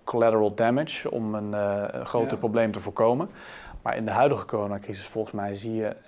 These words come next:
Speaker 1: en de steunpakketten die nu worden opgetuigd, of zijn opgetuigd moet ik zeggen,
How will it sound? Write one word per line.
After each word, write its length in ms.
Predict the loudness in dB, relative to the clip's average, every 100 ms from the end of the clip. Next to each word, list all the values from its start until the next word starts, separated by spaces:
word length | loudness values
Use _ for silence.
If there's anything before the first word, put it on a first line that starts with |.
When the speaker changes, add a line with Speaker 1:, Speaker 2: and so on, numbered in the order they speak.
| -10
Speaker 1:
en 100 | -6
de 60 | -2
steunpakketten 640 | 2 4 2 -2 -4 -2
die 80 | 0
nu 100 | 0
worden 200 | 0 -2
opgetuigd, 640 | -4 -6 0 0 -2 -14 _ _ _ -10
of 100 | -8
zijn 200 | -6 -6
opgetuigd 500 | -8 -10 -10 -10 -10
moet 100 | -14
ik 80 | -12
zeggen, 300 | -14 -16